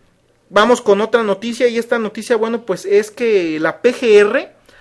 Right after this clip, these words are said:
la P G R detiene a diez, a diez policías federales de Juárez por extorsión, ¿sí? Escuchó usted muy bien. Detienen a diez policías federales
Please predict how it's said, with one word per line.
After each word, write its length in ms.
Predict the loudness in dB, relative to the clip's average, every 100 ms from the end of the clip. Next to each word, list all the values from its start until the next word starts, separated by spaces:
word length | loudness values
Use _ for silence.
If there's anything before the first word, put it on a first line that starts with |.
| -12
la 240 | -2 -2 0
P 160 | -2
G 280 | 0 2 2
R 200 | 2 0
detiene 420 | 0 -2 -4 -2 -2
a 80 |
diez, 640 | -2 0 2 2 -4 -12 _ _ _ _ _ _ 0
a 100 | 0
diez 320 | 2 -2 -2
policías 560 | -4 -4 -2 -2 -2
federales 640 | -2 -2 0 0 -2 -6 -14 _ _ -20 _ _ _
de 220 | -6 -2 -2
Juárez 540 | 2 6 6 4 -2
por 200 | -2 -2
extorsión, 800 | -2 -4 -4 -4 -4 -4 -4 -6 -14 -20 -20 -12
¿sí? 380 | -6 -4 -6 _ _
Escuchó 240 | _ -12 -8
usted 180 | -2 -2
muy 200 | -2 -2
bien. 260 | -2 -2 -4 _ _ _ _ _ -20 -20 -20 _ -6
Detienen 420 | -4 0 0 2
a 80 | 0
diez 300 | 0 -2 -2
policías 640 | -6 -6 -8 -4 -4 -6
federales 960 | -4 2 4 4 2 0 -4 -8 -16